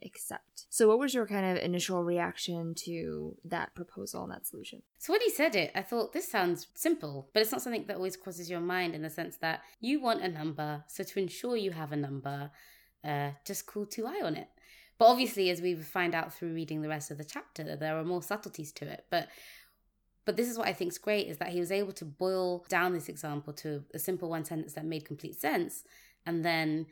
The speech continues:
Speaker 2: subsequently, through loads of examples, introduce us to the subtleties of this, this approach.
Speaker 1: And so for that first example, he talks about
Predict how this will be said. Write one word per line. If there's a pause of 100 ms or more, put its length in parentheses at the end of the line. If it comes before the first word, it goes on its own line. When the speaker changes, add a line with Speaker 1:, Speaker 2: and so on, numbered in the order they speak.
(160)
Speaker 2:
subsequently,
through
loads
of
examples,
introduce
us
to
the
subtleties
of
this,
this
approach.
Speaker 1:
And
so
for
that
first
example,
he
talks
about